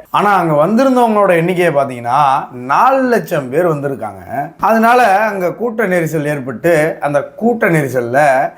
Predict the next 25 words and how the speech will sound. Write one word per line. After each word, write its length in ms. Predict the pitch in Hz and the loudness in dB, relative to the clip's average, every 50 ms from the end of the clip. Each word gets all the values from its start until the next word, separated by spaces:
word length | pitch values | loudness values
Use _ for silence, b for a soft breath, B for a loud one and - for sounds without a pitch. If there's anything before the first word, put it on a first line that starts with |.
| b b b b _ | b b b b _
மூச்சு 420 | 139 165 214 254 247 196 214 165 | -2 0 2 2 2 2 0 -2
திணறி 360 | 123 135 127 131 143 180 170 160 | -2 -2 -2 0 0 0 0 -2
பதினோரு 800 | 170 - - 156 170 180 196 240 262 285 294 285 262 233 185 | -4 -6 -2 0 2 2 4 2 2 2 2 2 2 2 2
பேர் 300 | 156 165 196 196 160 147 | 0 0 0 0 0 -2
செத்துருக்காங்க. 840 | 147 113 123 143 131 113 104 95 87 82 85 95 117 139 135 123 - b b b b b - | -4 -4 -4 -4 -4 -6 -8 -10 -12 -16 -16 -12 -8 -8 -8 -8 -12 b b b b b 0
இதற்கு 580 | 175 190 214 196 165 156 147 135 156 180 - - | 2 2 2 2 2 0 2 2 2 0 0 0
கர்நாடகாவில் 720 | 165 165 180 202 226 247 262 262 262 254 254 254 254 247 233 | 0 0 0 2 2 2 4 4 4 4 4 4 4 2 2
ஆட்சி 280 | 214 208 220 202 202 | 2 0 0 -2 -4
செய்யக்கூடிய 760 | 190 208 208 214 202 170 180 175 185 196 190 180 170 175 214 - - | -2 -2 0 0 -2 -4 -4 -2 0 2 2 2 2 0 -2 -4 -8
அந்த 220 | 160 156 147 143 | -8 -6 -6 -4
காங்கிரஸ் 600 | - 160 160 185 220 247 247 240 233 220 180 165 170 | -2 0 2 4 4 2 2 0 -2 -2 -2 0 0
அரசாங்கம் 440 | 165 170 170 165 190 180 170 151 | 0 0 0 -2 -2 -2 -2 -4
என்ன 180 | 139 143 165 180 | -4 -4 -4 -4
பதில் 340 | 151 139 156 165 160 151 147 | -4 -4 -4 -4 -4 -6 -6
சொல்லியிருக்காங்க 300 | 143 131 127 127 127 123 | -6 -6 -6 -6 -6 -6
அப்படின்னு 220 | 117 113 110 110 | -6 -6 -8 -8
பாத்தீங்கன்னா, 420 | 107 101 104 117 139 147 131 123 - B B B B B _ - 107 | -8 -8 -6 -2 0 0 2 0 -2 B B B B B _ -2 0
எதிர்பார்க்கலையாமாங்க. 1040 | 120 131 151 233 262 233 196 247 233 214 190 196 185 175 165 156 147 139 135 131 - _ | 0 2 4 2 2 2 2 2 2 2 2 2 2 2 0 -2 -4 -6 -8 -12 -14 _
எவ்வளோ 600 | - 110 110 117 127 135 156 180 185 190 190 190 160 | -10 -8 -6 -6 -4 -2 -2 0 2 2 2 2 2
பெரிய 220 | 165 165 160 139 127 | 0 0 0 0 -2
பதில் 280 | 123 123 147 170 170 | -2 0 0 0 2
பாருங்க, 340 | 147 139 131 117 110 110 110 b b b b b b b b _ | 2 0 0 -2 -4 -8 -14 b b b b b b b b _
எவ்வளோ 400 | 101 104 113 123 143 160 170 175 160 | -8 -4 0 2 4 4 4 4 4
பெரிய 200 | 151 139 127 107 | 2 0 -2 -4
பதில். 500 | 104 104 110 120 123 113 107 - - | -4 -4 -4 -4 -4 -4 -6 -10 -12